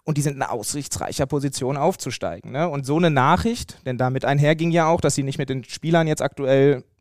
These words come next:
über neue Verträge sprechen wollen und wenn im April sich ein Westfalenligist bei einem Spieler, ähm, aus Hombruch meldet,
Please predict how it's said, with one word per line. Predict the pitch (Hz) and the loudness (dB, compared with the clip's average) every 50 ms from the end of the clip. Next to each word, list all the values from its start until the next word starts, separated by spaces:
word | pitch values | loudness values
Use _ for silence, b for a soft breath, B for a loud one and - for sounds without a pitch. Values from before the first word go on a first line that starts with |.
| _ _ | _ _
über | 147 135 139 135 | -12 -8 -6 -4
neue | 135 135 135 127 | -4 -2 -4 -4
Verträge | - 123 117 - 180 196 226 196 185 | -2 -4 -2 0 0 -2 0 -2 -6
sprechen | - - 175 165 160 180 170 147 | -4 -2 -2 0 0 0 -2 0
wollen | 151 147 143 147 151 151 127 | 0 0 0 0 -2 -4 -4
und | 98 110 113 - - B B B B B B B B B B B B B B B B _ _ _ _ _ | -6 -6 -8 -8 -12 B B B B B B B B B B B B B B B B _ _ _ _ _
wenn | 117 135 151 | -4 -4 -2
im | 160 143 139 | -4 -4 -2
April | - 156 - - - 143 135 143 156 170 185 190 190 185 214 _ _ _ _ _ _ _ | -2 -2 -2 0 4 6 8 8 8 8 6 4 2 -6 -16 _ _ _ _ _ _ _
sich | 156 139 175 160 - - - - - | -6 -4 -4 -2 -2 -4 -6 -4 -2
ein | 143 139 147 147 143 85 - 120 | -2 -2 -2 -4 -8 -6 -2 -2
Westfalenligist | 139 - - - 127 139 151 160 165 165 160 151 165 170 - - - | 0 0 0 2 2 2 2 2 2 2 2 2 0 0 0 -2 -4
bei | - 147 | -4 -2
einem | 117 135 143 143 139 | -2 -2 -2 -4 -4
Spieler, | - - - 151 151 165 156 160 165 156 - | -6 -4 -2 0 2 2 2 2 0 -2 -2
ähm, | - 143 139 135 139 123 | -2 -2 -2 -2 -4 -4
aus | 95 131 - 139 | -4 -4 -2 -2
Hombruch | 123 131 127 131 - - | -4 -2 -4 -4 -4 0
meldet, | 127 120 120 120 131 175 208 - - | 2 4 4 4 4 2 0 -2 -12